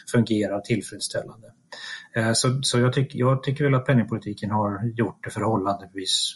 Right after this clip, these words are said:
bra så långt det nu är möjligt. Sen är det ju många, och det här tycker jag är ett, ett problem som både är på kort och lång sikt. Vi ställer ohyggligt stora krav på centralbankerna i, i,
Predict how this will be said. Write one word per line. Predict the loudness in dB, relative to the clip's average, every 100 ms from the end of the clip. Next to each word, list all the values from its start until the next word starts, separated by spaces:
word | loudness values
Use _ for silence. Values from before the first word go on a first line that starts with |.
| -8
bra | -8 -2 -2 -2 -4
så | -4 -4 -2 -2
långt | -4 -8 -6
det | -4
nu | -2
är | -4 -2
möjligt. | 0 0 0 -2 -4 -12 -14 -6
Sen | 0 4
är | 6
det | 6
ju | 6 6
många, | 6 6 6 4
och | 4
det | 4
här | 4
tycker | 2 2 2
jag |
är | 2
ett, | 0
ett | -4 -2
problem | 0 2 2 2
som | 0
både | 2 2 2
är | 2 0 -6 _
på | 0
kort | 2 2 0
och |
lång | 0 -2
sikt. | -4 -6
Vi | -4
ställer | 0 2 2
ohyggligt | -2 -2 0 2 2 0
stora | -2 0 -2
krav | 0 2 2
på | 2
centralbankerna | 2 2 2 0 -2 -8 -8 -6 -4 -4 -8 -16 -14 -16 -4
i, | 0
i, | 2 2 -2 -2 -4 -2 0 0